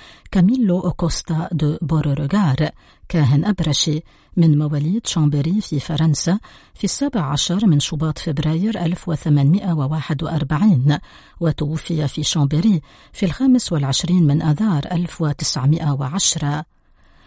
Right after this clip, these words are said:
استشهاد خادم الله ماكس يوزيف ميتسكر، كاهن أبرشي، مؤسس معهد إنستيتوتو Secolare Societas Christi ريجيس، من مواليد الثالث من شباط فبراير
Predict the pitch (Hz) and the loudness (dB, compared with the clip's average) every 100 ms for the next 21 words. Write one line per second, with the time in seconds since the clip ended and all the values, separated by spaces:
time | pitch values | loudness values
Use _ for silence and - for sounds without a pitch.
0 | _ - - - - 151 165 226 220 151 | _ -6 -6 -4 -4 0 0 0 -2 -4
1 | 175 151 139 135 131 185 214 - - - | -2 0 2 2 2 2 0 -2 -16 -12
2 | - 208 247 - 165 165 175 175 - 143 | 0 0 0 -6 -2 -2 -2 -4 0 0
3 | - - - 147 143 151 - _ - 170 | 0 -2 -2 0 0 -2 -4 _ -4 0
4 | 135 147 185 214 165 139 - 147 165 _ | 2 2 2 0 0 -2 0 -4 -6 _
5 | _ - 165 135 160 - 156 214 - 170 | _ -2 0 0 -2 -4 -4 -4 -4 0
6 | 147 131 113 175 208 233 - - _ - | 0 0 0 0 2 -2 -6 -20 _ -2
7 | 202 - 214 277 285 226 - - 147 165 | 0 0 -2 -4 -4 -4 -4 -2 -2 0
8 | 185 170 165 - 143 170 185 165 156 - | 0 0 -2 -4 -4 -2 -4 -4 -6 -4
9 | - 156 - 147 139 139 - 151 143 - | -4 -4 -2 -2 0 -2 -2 -2 0 -2
10 | 180 - _ _ _ - 180 160 147 147 | -4 -8 _ _ _ -2 2 4 2 0
11 | 147 170 226 175 - 165 151 143 151 147 | -2 -2 -2 -4 -6 -4 -2 0 0 0
12 | 160 147 151 - 156 160 170 160 196 | -2 -4 -4 -4 -6 -4 -4 0 -2